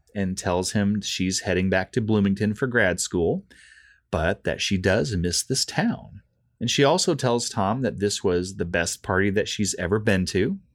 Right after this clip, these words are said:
And then she leans in and gives him a big kiss, tells him, "I'll see you around," and takes off.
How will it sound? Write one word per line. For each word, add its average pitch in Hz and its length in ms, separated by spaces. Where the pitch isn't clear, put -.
And 80 100
then 78 180
she - 180
leans 82 440
in 117 360
and 78 260
gives 82 260
him 80 120
a 78 60
big 76 460
kiss, - 680
tells 85 360
him, 80 320
"I'll 85 80
see - 220
you 90 180
around," 107 440
and - 140
takes - 320
off. - 380